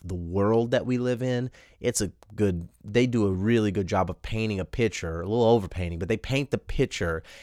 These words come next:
to show you how, what it would look like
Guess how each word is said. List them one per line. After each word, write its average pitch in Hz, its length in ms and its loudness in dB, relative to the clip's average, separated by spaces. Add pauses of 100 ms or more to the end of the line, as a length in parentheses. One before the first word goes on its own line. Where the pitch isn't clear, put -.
(220)
to 117 120 0
show 127 480 4
you 107 340 0
how, 110 680 4 (500)
what 135 260 10
it 117 100 2
would 143 300 8
look 139 240 0
like 104 320 2